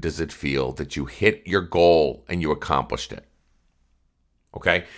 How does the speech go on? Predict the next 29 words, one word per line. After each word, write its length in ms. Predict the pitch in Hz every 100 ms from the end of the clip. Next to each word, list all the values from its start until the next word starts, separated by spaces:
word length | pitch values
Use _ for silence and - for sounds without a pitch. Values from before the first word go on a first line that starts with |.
| -
So 160 | - 117
now 220 | 123 151
it 80 | 170
doesn't 240 | 147 120
become 280 | 110 - 107
a 60 | 82
work-related 800 | 82 135 131 90 76 67 58
thing. 180 | - 58
Now 160 | 67 120
it 80 | 143
doesn't 240 | 151 131
become 280 | 120 120 110
something 220 | 113 98
you 60 | 95
have 120 | -
to 60 |
dig 460 | 71 73 98 101 -
and 240 | 82 76 67
dig 380 | 90 90 87 -
and 160 | 73 69
dig 200 | 120 80
at. 280 | 69 69 - - -
Now 160 | 107
you've 300 | 131 165 151
had 260 | 110 117 113
that 220 | 113 104
sense 420 | - - 107 98
of 80 | 95
accomplishment. 760 | 87 - 104 - 82 69 64